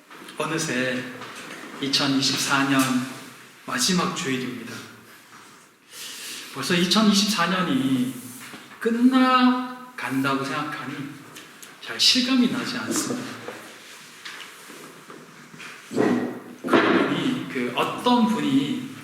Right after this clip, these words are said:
했던 말이 떠오르더라고요. 사람들은 대부분 일월이 되면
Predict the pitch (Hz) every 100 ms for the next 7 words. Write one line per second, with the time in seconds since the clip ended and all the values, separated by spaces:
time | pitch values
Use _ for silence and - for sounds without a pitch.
0 | - - 185 - 202 131 - - 190 -
1 | - - - - 127 131 131 151 - -
2 | 110 110 110 - - - - - 135 147
3 | 113 - _ _ _ - 196 220 220 208
4 | 190 143 - 143 139 135 139 127 - -
5 | - - - - - - 185 202 196 196
6 | 131 123 127 135 135 - -